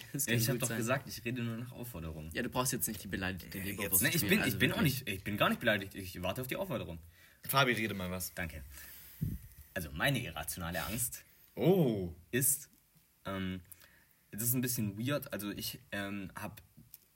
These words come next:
Speaker 2: vor allen Dingen seit dem Abitur sehr, sehr dicke Schlafprobleme.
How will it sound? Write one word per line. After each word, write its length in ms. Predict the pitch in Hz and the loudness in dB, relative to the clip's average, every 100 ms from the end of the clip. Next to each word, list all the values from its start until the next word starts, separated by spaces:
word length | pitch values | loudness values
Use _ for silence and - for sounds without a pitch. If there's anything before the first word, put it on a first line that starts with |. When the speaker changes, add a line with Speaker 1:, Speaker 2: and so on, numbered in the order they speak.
| - 101 | -12 -8
Speaker 2:
vor 240 | 92 - 98 | -6 -2 0
allen 100 | 123 | 2
Dingen 140 | 113 | 2
seit 140 | 107 104 | 2 0
dem 120 | 101 | -4
Abitur 440 | 87 92 123 120 | -6 -6 -4 -4
sehr, 340 | 98 98 110 113 | -4 0 2 2
sehr 140 | 113 104 | 2 -2
dicke 240 | 110 - | -2 2
Schlafprobleme. 840 | - 95 92 - 80 82 - - | 2 0 -4 -10 -10 -10 -12 -16